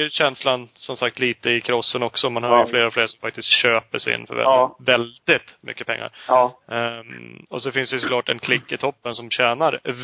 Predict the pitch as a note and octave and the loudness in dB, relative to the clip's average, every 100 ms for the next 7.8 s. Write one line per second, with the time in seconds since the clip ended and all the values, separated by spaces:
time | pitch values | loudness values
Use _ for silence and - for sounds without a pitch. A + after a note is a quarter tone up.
0 | B2+ C#3 A#2+ B2+ F#3+ - A2 A2+ A2 - | 0 2 4 2 0 -2 -4 -8 -12 -6
1 | F#3 F3+ - - - C3 C3+ C#3 C3+ - | -4 -2 -4 -6 -6 -2 2 0 -2 -2
2 | C3 C#3 C#3+ B2+ D#3+ C3+ A#2 A#2 - C3 | 2 2 2 0 2 0 0 -8 -8 -4
3 | C3 C3+ B2+ A2+ B2+ - B2+ A#2+ - B2 | 2 4 2 -2 -4 -6 -8 -14 -2 0
4 | C3 - - A2 A2 A2 A#2 - - _ | 0 -6 -10 -6 -4 -4 -8 -18 -20 _
5 | _ _ _ _ _ - - G3+ F3+ C#3 | _ _ _ _ _ -20 -20 -20 -20 -20
6 | - _ _ _ - C3+ D3 D3 B2+ B2+ | -20 _ _ _ -8 -4 -2 0 -2 0
7 | B2+ B2+ C3+ B2+ C3+ B2+ - C#3 | 0 2 0 0 -2 -2 2 2